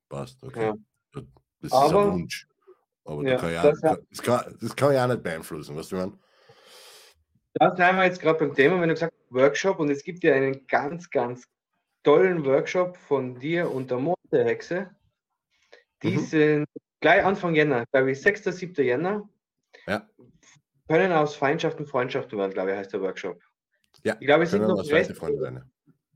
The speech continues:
Speaker 2: Ja, ich, ich glaub, es sind noch ein paar Restplätze da für alle, die in der Gegend sind, für alle, die da teilhaben wollen.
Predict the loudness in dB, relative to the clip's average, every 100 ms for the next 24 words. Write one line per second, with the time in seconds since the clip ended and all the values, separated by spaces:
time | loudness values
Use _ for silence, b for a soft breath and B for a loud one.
0 | _ _ 2 2 2 -4 -2 2 4 4
1 | 0 2 2 4 4 4 6 2 2 2
2 | 2 4 4 4 4 2 2 2 0 -2
3 | 0 2 2 2 0 -4 -4 0 0 0
4 | 0 2 0 -2 0 2 0 -2 -4 -4
5 | 0 0 0